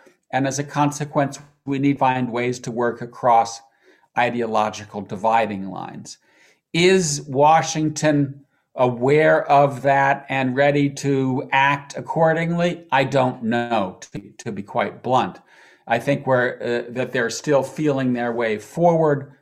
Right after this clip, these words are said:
on this issue. Um, I, I'm guessing that in some ways what we're gonna see here is tension between an ideological orientation,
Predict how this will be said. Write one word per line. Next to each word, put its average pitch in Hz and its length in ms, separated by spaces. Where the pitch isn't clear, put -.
on 131 280
this 120 260
issue. 117 540
Um, 110 440
I, - 240
I'm 156 360
guessing 156 760
that 143 300
in 139 120
some 165 300
ways 147 260
what 139 180
we're 131 120
gonna 135 220
see 190 380
here 131 540
is 127 180
tension 127 760
between 147 640
an 135 100
ideological 156 1160
orientation, 131 1120